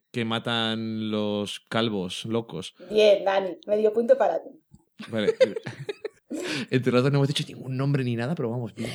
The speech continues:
Speaker 2: Es que no hay nombres, es el padre que está con el niño y lo mata
Speaker 1: Estupendo.
Speaker 2: Ygritte, entonces el
Speaker 1: Me
Speaker 2: niño
Speaker 1: gusta.
Speaker 2: acaba matando al asesino de su padre.
Speaker 1: Ironías de la vida.
Speaker 2: ¿Ves?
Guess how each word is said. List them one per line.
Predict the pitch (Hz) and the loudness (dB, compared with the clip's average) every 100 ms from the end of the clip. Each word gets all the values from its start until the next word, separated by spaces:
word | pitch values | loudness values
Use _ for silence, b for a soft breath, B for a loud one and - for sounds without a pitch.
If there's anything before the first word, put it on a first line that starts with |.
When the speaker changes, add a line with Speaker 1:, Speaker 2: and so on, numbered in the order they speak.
| - | -2
Speaker 2:
Es | 233 | 0
que | 285 | 2
no | |
hay | 311 | 2
nombres, | 226 254 311 240 - | 2 2 2 0 -4
es | 220 277 | -4 -4
el | 240 | -2
padre | 226 240 262 | 0 2 2
que | 247 | 0
está | - 214 | -2 -2
con | 226 | -2
el | 226 | -4
niño | 233 240 262 | -4 0 0
y | 262 | 0
lo | 226 | -2
mata | 196 | -2
Speaker 1:
Estupendo. | 202 233 - 120 110 90 | -2 0 2 2 0 -2
Speaker 2:
Ygritte, | - | -4
entonces | - - - | -4 -6 -8
el | 190 | -8
Speaker 1:
Me | 202 | -6
Speaker 2:
niño | 214 220 240 | -2 0 2
Speaker 1:
gusta. | 294 226 | 2 2
Speaker 2:
acaba | 190 202 | 2 2
matando | 208 202 202 247 | 0 0 0 2
al | |
asesino | 226 196 170 202 220 | 0 -2 -10 -4 -2
de | 220 | -2
su | 220 156 | -4 -4
padre. | 170 254 233 - - _ - | 2 2 2 -4 -14 _ 0
Speaker 1:
Ironías | 123 104 107 110 | 2 4 2 2
de | |
la | 117 | 2
vida. | 120 104 - | 2 2 0
Speaker 2:
¿Ves? | 330 - | -2 -6